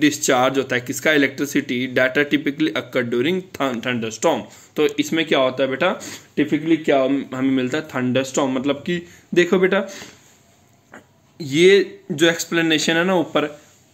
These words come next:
उस एक्सप्लेनेशन को बिल्कुल छोटा सा करके एक लाइन में मतलब यहाँ पे नीचे बताया गया है, ठीक है। तो आप इसको ऐसे ही लर्न कर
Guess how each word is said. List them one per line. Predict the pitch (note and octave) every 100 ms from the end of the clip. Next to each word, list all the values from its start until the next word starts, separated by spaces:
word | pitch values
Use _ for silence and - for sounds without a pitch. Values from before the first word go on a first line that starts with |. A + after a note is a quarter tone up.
| -
उस | F3 F3+
एक्सप्लेनेशन | - - F3 F3+ F3+
को | F3
बिल्कुल | G#3 G#3 G#3+ G#3
छोटा | - F3 E3+
सा | E3+
करके | C#3+ C3+ C#3+ B2
एक | C3
लाइन | C3+ B2 B2
में | D#3 A#3+ - - _ _ _ _ -
मतलब | C#3+ B2+ C#3
यहाँ | C#3 C3+
पे | B2+ C#3
नीचे | C3 - G#3 G#3+ - _ _ _ _ -
बताया | C#3 C3+ B2 D2+
गया | E2+ B1+
है, | -
ठीक | B2 C#3
है। | D#3
तो | D3
आप | B2+ B2
इसको | B2 - D#3
ऐसे | A#2+ A#2 B2
ही | C3
लर्न | A#2+ B2
कर | B2 D3